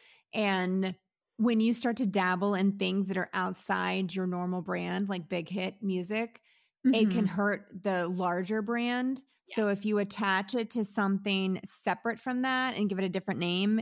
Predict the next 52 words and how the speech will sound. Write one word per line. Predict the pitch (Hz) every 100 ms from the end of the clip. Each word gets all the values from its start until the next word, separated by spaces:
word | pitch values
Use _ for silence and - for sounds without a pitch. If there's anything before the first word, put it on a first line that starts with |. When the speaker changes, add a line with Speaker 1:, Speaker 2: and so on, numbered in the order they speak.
| -
Speaker 1:
it | - 175 -
helps | 214 190 -
people | 208 202
separate | - 196 202 190
in | 185
their | 170
mind. | 170 170 170 185 196 190
If | 185 185
something | - 185 185
flops, | 180 180 175 202 - - - _
it | - 175
won't | 175 165
mess | 180 180 -
up | 170 156
Big | 175 -
Hit's | 202 196
reputation. | 214 226 220 226 220 226
They'll | 202 185
think | 185 175
of | 175
it |
as | 165 156
Hybe | 175 175 196 214 214 -
and | 170 170 170 175 -
somehow, | 190 185 180 - 190
you | 190
know, | 170 165 175
keep | 196 202
it | -
separate | 180 185 190
in |
their | 196
brain. | 202 214 220 220 - _ _ _ 240
Speaker 2:
No, | 247 226
I | 208 220
get | 190 185
that | 180 180
Speaker 1:
Yeah. | 170 -
Speaker 2:
for | 202 196
sure. | - 175 165 175 214
They're | 214 202
trying | 214 190 190 180
to, | 202 185
like, | 185 185 185 - _ _ _ -
be | 226
able | 196 214
to | 190
kind | 196 214 196 185
of | 180
keep | - 214
things | - 190 175
separate | - 185 - 185